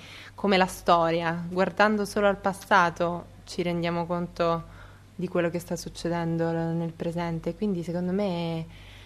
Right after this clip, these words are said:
mm, nutrirci di questi compositori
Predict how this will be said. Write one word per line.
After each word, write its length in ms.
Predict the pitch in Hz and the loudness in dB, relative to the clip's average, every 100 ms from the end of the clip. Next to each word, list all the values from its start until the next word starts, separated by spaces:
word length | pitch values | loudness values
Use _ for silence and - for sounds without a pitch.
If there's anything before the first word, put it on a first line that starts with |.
| - - - 180 | -20 -20 -10 -2
mm, 960 | 180 175 175 175 170 170 165 170 175 | 0 0 -2 -2 -2 -2 -2 0 2
nutrirci 1000 | 185 180 180 214 208 214 196 - - 190 | 2 2 0 -2 0 0 -2 -4 -4 -2
di 120 | 175 175 | -4 -4
questi 320 | 196 185 190 | -4 -4 -2
compositori 1700 | 185 185 185 185 175 - 202 190 185 185 175 175 170 170 170 170 170 | 0 0 0 -4 -4 0 2 2 2 2 0 0 0 0 -2 -2 -6